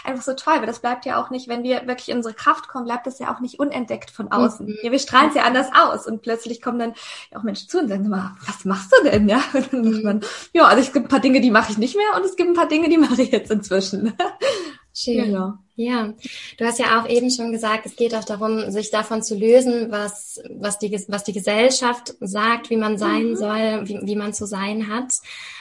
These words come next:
Speaker 2: Wie hast du das denn geschafft? <laughs>
Speaker 1: Mhm,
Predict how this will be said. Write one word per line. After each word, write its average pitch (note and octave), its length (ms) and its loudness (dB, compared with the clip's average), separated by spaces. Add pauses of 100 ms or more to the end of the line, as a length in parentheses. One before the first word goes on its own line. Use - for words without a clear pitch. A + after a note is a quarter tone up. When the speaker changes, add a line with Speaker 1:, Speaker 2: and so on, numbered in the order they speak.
(520)
Speaker 2:
Wie A3 200 0
hast A#3 240 -4
du C#4+ 60 0
das D#4 240 0
denn A#3 400 -4
geschafft? G#3 600 -6 (720)
<laughs> - 0 -
Speaker 1:
Mhm, D4 640 4